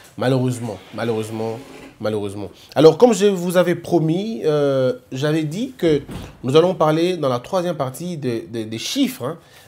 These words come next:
Euh, et je les ai ici. Vous savez, moi, avec les chiffres, on ne s'entend pas beaucoup. Et donc, euh, j'ai certains chiffres. Euh, je veux, je voudrais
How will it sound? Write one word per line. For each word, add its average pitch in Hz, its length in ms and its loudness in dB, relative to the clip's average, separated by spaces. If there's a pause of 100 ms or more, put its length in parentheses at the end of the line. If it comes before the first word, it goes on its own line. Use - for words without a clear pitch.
Euh, 73 180 -8
et 123 240 -6
je 127 140 -2
les 131 240 0
ai 143 60 0
ici. 127 240 -4
Vous - 60 -12
savez, 139 180 -2
moi, 139 160 -2
avec 135 120 -8
les 113 60 -10
chiffres, 139 240 -10
on 123 40 -10
ne 113 40 -10
s'entend 117 280 -10
pas 117 100 -6
beaucoup. 110 340 -10 (480)
Et 123 160 0
donc, 127 260 -2
euh, 110 200 0 (1040)
j'ai 139 160 -4
certains 139 280 -2
chiffres. 151 520 -4 (680)
Euh, 113 880 0 (100)
je 120 160 -2
veux, 127 280 -2
je 120 140 -6
voudrais 139 540 2